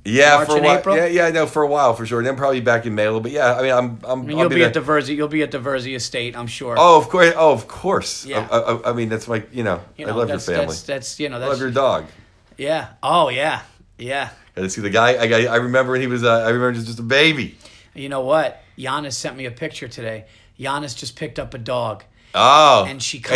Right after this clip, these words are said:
Speaker 2: kinda,
Speaker 1: and he
Speaker 2: she
Speaker 1: picked up a
Speaker 2: kinda
Speaker 1: wi-, and he picked up a gr-, and he picked up a fiance too.
Speaker 2: And, and, and, and he picked up a female dog that's gonna go up to Lloyd.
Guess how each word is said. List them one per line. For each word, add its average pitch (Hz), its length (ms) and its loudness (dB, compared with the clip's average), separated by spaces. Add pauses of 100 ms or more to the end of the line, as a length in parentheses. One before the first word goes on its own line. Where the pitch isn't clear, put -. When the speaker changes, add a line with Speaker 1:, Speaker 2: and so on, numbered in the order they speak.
Speaker 2:
kinda, 147 140 2
Speaker 1:
and 143 80 0
he 139 80 0
Speaker 2:
she 147 100 0
Speaker 1:
picked 151 140 2
up 147 80 6
a - 20 2
Speaker 2:
kinda 175 140 2
Speaker 1:
wi-, 156 120 6
and 147 80 0
he 147 60 2
picked 151 220 0
up 147 100 4
a 139 60 -2
gr-, 127 120 0
and 143 100 -2
he 135 60 -2
picked 143 200 -2
up 127 120 2
a 123 60 -6
fiance 135 560 0
too. 120 260 0
Speaker 2:
And, 143 180 -16
and, 143 220 -14
and, 147 380 -8
and 156 80 -6
he 147 80 -8
picked 160 260 -6
up 147 160 -6
a 131 60 -14
female 156 420 -6
dog 147 320 -4
that's 131 140 -10
gonna 135 160 -10
go 139 160 -4
up 143 140 -4
to - 120 -14
Lloyd. 131 360 -4